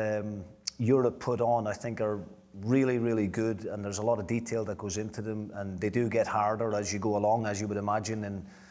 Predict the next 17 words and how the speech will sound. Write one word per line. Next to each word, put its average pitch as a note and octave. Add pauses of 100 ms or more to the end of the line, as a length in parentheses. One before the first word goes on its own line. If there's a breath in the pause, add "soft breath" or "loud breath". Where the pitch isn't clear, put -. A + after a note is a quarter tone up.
(280 loud breath)
terms A2+
of G2+
exams A2
at G#2
school, A2
and G#2
then G#2+
when G#2+
you G2+
go G#2+
to G2+
university, G#2+
everything A2
gets A2
that G2+
little G#2
bit, G#2